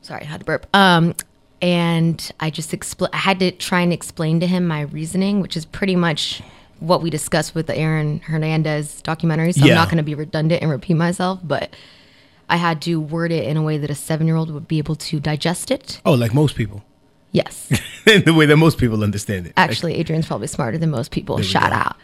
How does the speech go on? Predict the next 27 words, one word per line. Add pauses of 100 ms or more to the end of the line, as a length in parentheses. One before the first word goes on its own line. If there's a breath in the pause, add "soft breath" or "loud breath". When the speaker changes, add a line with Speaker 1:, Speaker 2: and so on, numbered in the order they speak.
(160)
Speaker 2:
Yeah.
Speaker 1:
Um,
but
yeah,
it
was
just
like,
it's
hard
for
me
to
support (400 soft breath)
an
organization
that's,
like, (260)
really
doesn't
give
a
shit
about
the
players
and